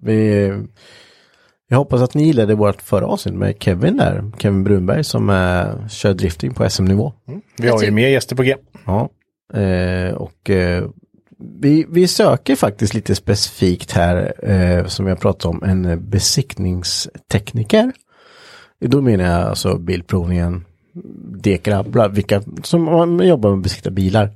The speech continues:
Speaker 1: som skulle vara med i podden. För det där skulle jag vilja höra. Det, där måste det finnas väldigt mycket, eh, att prata om.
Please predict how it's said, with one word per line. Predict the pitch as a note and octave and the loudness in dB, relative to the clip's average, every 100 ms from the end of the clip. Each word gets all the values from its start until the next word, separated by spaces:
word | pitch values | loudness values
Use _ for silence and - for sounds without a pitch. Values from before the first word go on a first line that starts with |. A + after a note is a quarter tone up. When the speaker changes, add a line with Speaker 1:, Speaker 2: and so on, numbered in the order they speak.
| - | -2
Speaker 1:
som | A2+ | 0
skulle | A2+ | 0
vara | F#2+ | -2
med | F2 E2 | -2 -2
i | |
podden. | - F#2+ F2+ G#2 _ _ - - _ - | -4 -6 -6 -10 _ _ -20 -20 _ 0
För | |
det | G#2+ | 0
där | F#2+ G#2+ F2 | 2 2 2
skulle | D#2+ - F2+ | -2 -2 0
jag | |
vilja | E2+ F#2 F2 | 0 0 -2
höra. | F2 G2+ F2+ F2+ F2+ | 0 2 2 0 -2
Det, | F#2+ F2+ | -2 -2
där | G2 G#2+ F#2 | 0 0 2
måste | F2 E2 - | 0 -2 -4
det | |
finnas | F#2+ F#2+ F2 - | -2 -2 -2 -4
väldigt | F#2+ F#2 A2+ G#2 F#2 F2+ | -10 0 2 2 2 0
mycket, | F#2 - G#2 F2+ E2 D2+ | 0 -2 -2 0 0 -2
eh, | - A2+ _ - _ | -6 -10 _ -20 _
att | - | -6
prata | G#2 F2 | 0 0
om. | F2 | 0